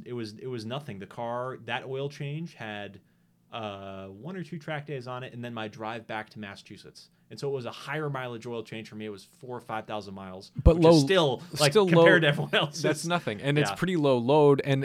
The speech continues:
Speaker 2: and what's the oil capacity in that car anyway? It's, like, seven liters or
Speaker 1: Uh,
Speaker 2: something?
Speaker 1: it's more than
Speaker 2: Is it
Speaker 1: that.
Speaker 2: nine?
Speaker 1: Yeah, it might be nine, I think.
Speaker 2: Because it's dry
Speaker 1: Nine and a half.
Speaker 2: sump.
Speaker 1: Yeah, yeah.
Speaker 2: Yeah, so, all right. So, like, nine, nine and a half, like, four thousand miles on nine, nine and a half liters or quarts or whatever. It's, that's a lot of oil. That can
Speaker 1: Exactly.
Speaker 2: handle, that can handle a
Speaker 1: And that's,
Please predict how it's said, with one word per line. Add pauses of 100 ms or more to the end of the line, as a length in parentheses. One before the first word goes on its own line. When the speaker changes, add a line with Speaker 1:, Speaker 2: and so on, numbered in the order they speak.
Speaker 2:
and
what's
the
oil
capacity
in
that
car
anyway?
It's,
like,
seven
liters
or
Speaker 1:
Uh,
Speaker 2:
something?
Speaker 1:
it's
more
than
Speaker 2:
Is
it
Speaker 1:
that.
Speaker 2:
nine?
Speaker 1:
Yeah,
it
might
be
nine,
I
think.
Speaker 2:
Because
it's
dry
Speaker 1:
Nine
and
a
half.
Speaker 2:
sump.
Speaker 1:
Yeah,
yeah.
Speaker 2:
Yeah,
so,
all
right.
So,
like,
nine,
nine
and
a
half, (380)
like,
four
thousand
miles (480)
on
nine,
nine
and
a
half
liters
or
quarts
or
whatever.
It's,
that's
a
lot
of
oil.
That
can
Speaker 1:
Exactly.
Speaker 2:
handle,
that
can
handle
a
Speaker 1:
And
that's,